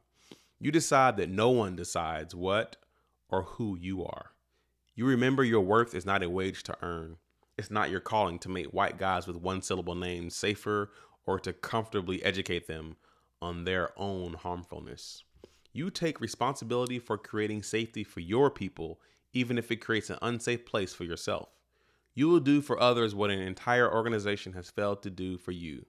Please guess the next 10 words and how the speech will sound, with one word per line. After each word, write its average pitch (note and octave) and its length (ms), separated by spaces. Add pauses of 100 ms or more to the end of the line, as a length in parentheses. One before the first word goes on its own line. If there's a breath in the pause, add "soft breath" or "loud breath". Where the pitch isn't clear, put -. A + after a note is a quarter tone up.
(760)
I B2 100
will G2+ 140
be F2 160
true. G2 500 (1900)
And G2 100
then C3 160
you C#3+ 120
will D#3+ 140
learn. C3+ 420 (1300 soft breath)
Leave, E3+ 720